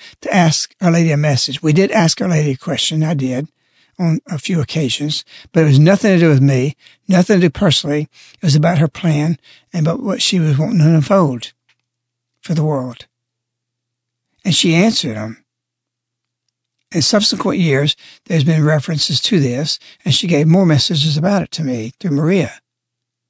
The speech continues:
But this day, January eighteenth, nineteen eighty-nine, was our anniversary. We always knelt beside the bed on both sides of Maria.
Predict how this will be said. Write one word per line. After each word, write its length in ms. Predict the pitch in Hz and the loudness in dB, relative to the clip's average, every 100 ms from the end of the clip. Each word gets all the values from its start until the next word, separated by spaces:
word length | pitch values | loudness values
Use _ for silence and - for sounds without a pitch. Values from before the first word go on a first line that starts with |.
| _ _ _ _ _ _ _ _ _ _ _ _ _ _ _ _ _ _ - | _ _ _ _ _ _ _ _ _ _ _ _ _ _ _ _ _ _ -4
But 180 | 147 | -2
this 220 | - 254 - | 2 2 2
day, 260 | 156 139 | 2 4
January 380 | 131 175 160 139 | 4 4 4 4
eighteenth, 400 | 151 - 233 196 - | 0 0 0 0 0
nineteen 280 | 165 165 | 0 2
eighty-nine, 300 | 156 156 196 | 2 2 2
was 140 | 156 151 | 4 4
our 100 | 156 | 4
anniversary. 720 | 160 170 226 - 139 104 - _ _ _ _ _ - _ | 2 2 0 -2 -8 -12 -16 _ _ _ _ _ -20 _
We 100 | 175 | 0
always 240 | 160 202 196 | 2 4 4
knelt 140 | 214 | 2
beside 300 | 214 202 170 | 2 2 2
the 80 | 151 | 2
bed 320 | 139 156 175 | 2 2 2
on 140 | 180 | 2
both 160 | 151 151 | 2 0
sides 280 | - 160 156 | 0 0 2
of 60 | |
Maria. 480 | 160 180 226 143 104 | 2 2 2 0 -4